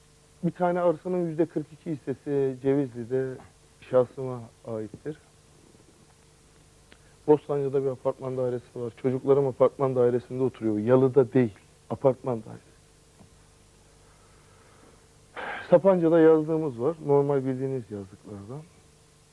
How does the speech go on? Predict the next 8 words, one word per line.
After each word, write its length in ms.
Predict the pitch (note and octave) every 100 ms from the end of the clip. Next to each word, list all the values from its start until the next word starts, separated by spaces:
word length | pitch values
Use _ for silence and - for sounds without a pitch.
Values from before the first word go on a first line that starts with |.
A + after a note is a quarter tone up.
| _ _ -
Bir 140 | F3
de 120 | D#3 D3
Bayrambollu'nda 720 | D#3 D3+ C3+ B2 B2+ B2+ F#3
ilk 200 | F#3+ D3+ -
sahibi 420 | C#3 B2+ B2+ C3
olduğumuz 560 | - C3 A#2 A#2 A2+ G#2+ _ -
ev 120 | D3 - _ _ _ - - _ _
var. 180 | G#2+ C#3+